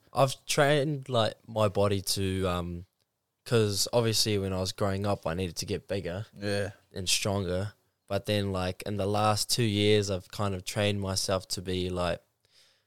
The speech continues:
Speaker 1: cut more on fat
Speaker 2: Yeah.
Speaker 1: and, like, bit more muscle,
Speaker 2: Yeah.
Speaker 1: so that I stay the same weight, but we're just, like, more muscle, less fat.
Speaker 2: Usable weight, eh?
Speaker 1: Yeah.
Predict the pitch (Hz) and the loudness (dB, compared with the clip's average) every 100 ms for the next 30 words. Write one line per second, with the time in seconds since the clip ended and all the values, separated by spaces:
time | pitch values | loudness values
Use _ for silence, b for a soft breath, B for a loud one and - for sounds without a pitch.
0 | b _ _ _ _ - 110 95 _ 110 | b _ _ _ _ -2 0 0 _ -18
1 | 107 104 107 104 104 98 95 - 107 101 | -14 -4 2 4 4 2 -2 0 2 4
2 | 123 _ _ - 110 95 92 92 92 - | 0 _ _ -2 0 2 0 -2 -2 -6
3 | _ _ _ _ _ _ _ 113 107 117 | _ _ _ _ _ _ _ 0 0 2
4 | 113 107 110 - 131 131 104 104 98 98 | 0 2 -2 -2 -2 -2 2 4 6 4
5 | 95 - _ _ _ - 104 95 - 117 | 0 -6 _ _ _ -10 -4 -2 0 2
6 | 110 98 - 107 101 110 101 - 85 98 | 2 0 -2 0 2 2 2 0 -4 -2
7 | 92 - 92 - 95 82 - _ _ _ | -6 -4 -2 -2 -2 -2 -4 _ _ _
8 | _ _ 110 101 95 98 - 98 90 90 | _ _ -10 -6 -4 -4 -4 -4 -6 -8
9 | - - 92 117 123 120 110 101 95 95 | -16 -16 -6 0 2 2 0 2 4 4
10 | 113 104 107 | 2 0 -2